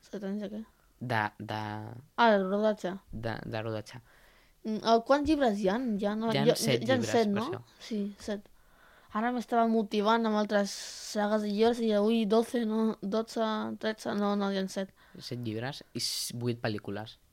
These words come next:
Speaker 2: I, però volen
Speaker 1: Com?
Speaker 2: fer
Speaker 1: Ah,
Speaker 2: se-
Speaker 1: clar, el de Animales Fantásticos.
Speaker 2: No, vuit pel·lícules perquè es va partir a l'últim llibre en dues parts, a part d'Animals Fantásticos.
Speaker 1: Cert.
Speaker 2: I es vol fer una sèrie a la qual
Speaker 1: Un llibre
Speaker 2: de
Speaker 1: cada temporada.
Speaker 2: uns vuit episodis o deu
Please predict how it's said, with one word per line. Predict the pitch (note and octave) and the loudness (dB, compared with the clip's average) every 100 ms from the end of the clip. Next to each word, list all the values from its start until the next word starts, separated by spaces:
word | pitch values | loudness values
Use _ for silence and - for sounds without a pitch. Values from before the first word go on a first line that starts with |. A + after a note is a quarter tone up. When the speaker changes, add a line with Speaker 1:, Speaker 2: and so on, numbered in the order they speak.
| _ - | _ -20
Speaker 2:
I, | - | -6
però | B2 B2 | -2 0
volen | D#3+ | 0
Speaker 1:
Com? | A3 | 0
Speaker 2:
fer | E3 | 6
Speaker 1:
Ah, | C4 A3+ | 8 8
Speaker 2:
se- | |
Speaker 1:
clar, | C4 A#3 | 8 6
el | A3 | 6
de | G#3+ G#3+ | 4 4
Animales | G#3 G#3+ G#3+ A#3+ | 4 4 4 2
Fantásticos. | A#3 G3+ G3+ A#3 - G#3 G#3 | 2 0 4 2 0 -2 0
Speaker 2:
No, | G#3 A2 | 0 0
vuit | C3+ C3 | -2 0
pel·lícules | C#3+ C#3+ D3 D3 | -2 -2 -2 -2
perquè | B2 A#2 A2+ | -4 -2 -4
es | A#2 | -2
va | A#2 | -4
partir | A#2+ A#2+ A#2 | -4 -2 -2
a | |
l'últim | A2+ A#2 A#2 | -2 -4 -6
llibre | A2 A#2+ | -6 -6
en | A#2 | -8
dues | A2 G#2 - | -8 -12 -10
parts, | G#2+ - | -12 -8
a | - A#2+ | -8 -2
part | A#2 | 0
d'Animals | B2+ B2+ G#2+ A2 | 0 -2 -2 -6
Fantásticos. | - A#2 - - G#2+ - - - | -8 -10 -10 -12 -12 -14 -20 -14
Speaker 1:
Cert. | - A#3 G#3 - _ _ A#2+ | 0 2 2 -6 _ _ -2
Speaker 2:
I | |
es | B2+ B2 | -2 2
vol | D#3 - | 0 2
fer | E3+ - | 0 2
una | D3+ D3+ | 0 0
sèrie | - D3+ D3+ C#3+ E3+ B3+ - | 0 2 2 0 -6 -8 -6
a | B2 | 0
la | A#2 A#2 | 0 0
qual | B2+ B2 B2 A#2+ A2+ A#3 | 0 2 2 0 0 2
Speaker 1:
Un | A#3+ A#3+ | 2 6
llibre | A#3 A#3 | 6 6
Speaker 2:
de | |
Speaker 1:
cada | A#3+ B3 A#3 | 6 6 6
temporada. | A#3 A3+ A3+ A3+ G#3+ C4 | 4 2 2 4 4 4
Speaker 2:
uns | C3 | 0
vuit | C#3 C#3+ | 0 2
episodis | C3+ B2 C3 C3+ C3 A#2+ | 0 -2 0 0 0 -2
o | B2 | 0
deu | C3 C3 | 0 0